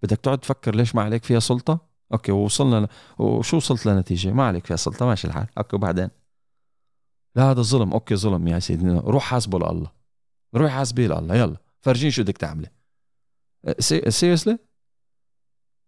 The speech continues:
بدل ما نفهم الفهم الصح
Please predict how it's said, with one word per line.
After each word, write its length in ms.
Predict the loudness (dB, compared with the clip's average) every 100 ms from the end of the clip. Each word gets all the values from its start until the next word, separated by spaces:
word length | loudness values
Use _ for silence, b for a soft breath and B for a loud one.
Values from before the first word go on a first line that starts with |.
| _ _ _ _ _ _ _
بدل 300 | -2 2 2
ما 120 | 2
نفهم 420 | 2 2 4 4 4
الفهم 440 | 2 2 4 4
الصح 800 | 2 0 0 -2 -4 -10 -12